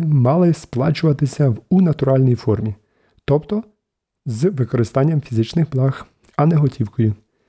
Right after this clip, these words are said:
І до тисяча дев'ятсот двадцять першого року дев'яносто три відсотки усієї заробітної плати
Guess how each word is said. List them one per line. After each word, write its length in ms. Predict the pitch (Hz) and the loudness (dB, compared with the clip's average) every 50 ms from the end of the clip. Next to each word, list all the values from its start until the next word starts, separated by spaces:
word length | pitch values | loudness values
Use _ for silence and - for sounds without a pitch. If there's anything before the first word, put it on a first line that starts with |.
| _ _ _ _ _ _ _ _ - | _ _ _ _ _ _ _ _ 0
І 220 | 156 156 160 147 | 2 2 2 2
до 420 | 117 110 123 135 135 127 117 117 | 2 0 0 2 2 2 2 0
тисяча 380 | 107 - 160 143 - - - 117 | 0 -2 -4 -6 -6 -6 -2 0
дев'ятсот 300 | 110 113 104 - 120 110 | 0 0 0 0 -2 -2
двадцять 280 | - 113 - - 107 - | -2 -2 -2 -2 -2 0
першого 360 | 110 107 - - - 113 117 | 0 -2 -2 -2 -2 0 2
року 340 | 175 233 233 - - 123 110 - _ _ _ _ _ _ _ _ _ _ _ _ _ - | 2 0 0 0 -2 -4 -4 -6 _ _ _ _ _ _ _ _ _ _ _ _ _ -8
дев'яносто 640 | 120 104 123 123 143 151 165 185 208 202 - - _ _ - | -2 0 0 2 4 4 2 2 0 -2 -6 -10 _ _ -4
три 180 | - 165 175 | -2 0 0
відсотки 460 | 151 147 139 - - 147 - - - - - | 0 -2 -2 -2 -2 -2 -2 -2 -4 -2 0
усієї 640 | 151 143 - - - 156 135 139 165 170 151 139 123 | -2 -2 -2 -2 -2 0 2 2 2 2 2 2 0
заробітної 680 | 107 117 135 135 131 123 113 107 110 - 117 110 104 | 0 0 0 2 2 2 0 -2 -4 -2 -2 0 0
плати 460 | 101 - - 131 151 196 - - 185 | -2 -2 -2 -2 -2 -2 -2 -2 -4